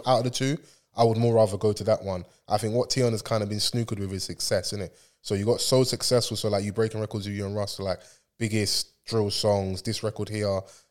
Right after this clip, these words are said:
numbers, platinum, and then you're signed to such a, a big entity and powerhouses that have been in the music and done stuff. You kinda need to keep giving us that. And then what then happened, in my opinion, is the, what was the album? Is it Green of Envy? What was the,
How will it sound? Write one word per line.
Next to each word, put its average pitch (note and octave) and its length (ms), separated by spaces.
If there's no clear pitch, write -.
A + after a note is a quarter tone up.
numbers, G#2 420
platinum, G#2 560
and G#2 200
then G#2 140
you're G#2 120
signed A2+ 500
to A2 120
such - 300
a, G2+ 140
a G#2 60
big G2+ 200
entity G#2+ 580
and G2+ 200
powerhouses G#2 920
that F#2 120
have F#2 160
been G2+ 160
in G2 60
the F#2+ 80
music G2 320
and F#2 220
done G#2+ 200
stuff. F#2 420
You G2+ 280
kinda A2 240
need A2 100
to G#2 80
keep G2+ 240
giving A2 240
us G#2+ 160
that. A#2 280
And G#2 160
then G#2 120
what G#2+ 220
then A2 120
happened, G#2+ 240
in G2 60
my A2+ 160
opinion, G#2 300
is F#2+ 200
the, G2+ 720
what A#2+ 100
was B2 120
the A#2 60
album? A2 160
Is G2+ 60
it G2 80
Green A#2+ 200
of A#2+ 80
Envy? C#3 200
What C#3+ 100
was C3+ 100
the, B2+ 340